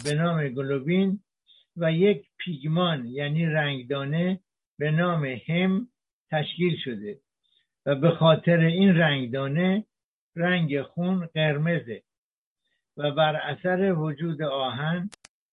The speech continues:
اکسیژن را از ریه ها گرفته به طرف سلول های بدن می‌برد.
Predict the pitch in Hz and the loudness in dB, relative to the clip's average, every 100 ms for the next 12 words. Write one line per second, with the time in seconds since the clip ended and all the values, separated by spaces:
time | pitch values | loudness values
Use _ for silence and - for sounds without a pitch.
0 | - 143 - - 147 139 190 180 151 139 | -6 -6 -6 -4 -4 0 2 4 2 2
1 | 131 135 113 131 143 139 139 135 107 131 | 0 -4 -6 -4 -2 0 0 -2 -4 -6
2 | 127 127 - 165 180 180 _ _ _ _ | -6 -8 -4 0 0 0 _ _ _ _
3 | _ 151 147 156 180 180 165 143 - 143 | _ -4 -2 0 2 0 -2 -6 -4 -8
4 | 127 139 127 117 139 131 123 135 127 151 | -4 -4 -4 -4 -2 -2 -2 -2 0 2
5 | 165 160 165 123 107 - | 2 4 4 2 -6 -10